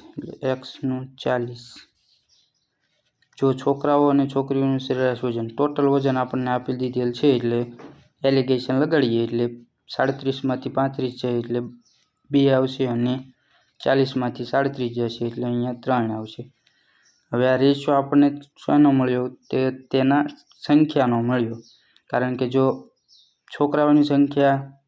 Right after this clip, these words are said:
અહીંયા ત્રીસ આપેલ છે, તો ત્રણ રેશિયો બરાબર ત્રીસ થશે, તો એક રેશિયો બરાબર આપણને કેટલા મળશે? દસ મળશે. તેવી જ રીતે બે રેશિયો બરાબર વીસ, બે રેશિયો બરાબર આપણને એક્સ આપે, બે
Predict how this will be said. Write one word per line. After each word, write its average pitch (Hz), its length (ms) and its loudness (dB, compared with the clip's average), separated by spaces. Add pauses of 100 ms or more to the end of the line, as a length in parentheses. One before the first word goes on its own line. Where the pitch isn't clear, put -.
(140)
અહીંયા 135 380 2
ત્રીસ 147 300 2
આપેલ 131 280 0
છે, 156 200 0
તો 139 160 -2
ત્રણ 139 340 2
રેશિયો 135 360 0
બરાબર 127 280 0 (120)
ત્રીસ 170 280 -4
થશે, 120 280 -4
તો 117 120 -6
એક 131 220 0
રેશિયો 131 380 -2
બરાબર 127 300 0
આપણને 131 440 -2
કેટલા 135 300 0
મળશે? 123 320 -4 (760)
દસ 127 300 0
મળશે. 127 360 -4 (460)
તેવી 143 200 4
જ 135 100 0
રીતે 127 200 -4
બે 139 240 2
રેશિયો 135 360 0
બરાબર 127 360 2
વીસ, 143 240 0 (420)
બે 147 140 2 (100)
રેશિયો 139 340 0
બરાબર 131 360 0 (720)
આપણને 131 300 -2 (140)
એક્સ 151 200 -6
આપે, 131 220 -2 (600)
બે 151 160 2